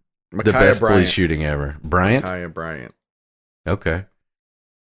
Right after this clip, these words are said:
Speaker 1: So, um, this happened apparently, like, an hour before they read the, uh,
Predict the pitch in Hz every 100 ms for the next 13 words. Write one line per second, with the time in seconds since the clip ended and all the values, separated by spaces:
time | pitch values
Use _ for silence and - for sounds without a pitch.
0 | _ - 123 110 92 104 104 95 85 80
1 | 85 113 127 123 131 107 87 101 92 90
2 | 85 82 78 82 87 87 85 - 82 82
3 | 82 76 80 78 73 80 76 73 71 69
4 | 69 67 64 65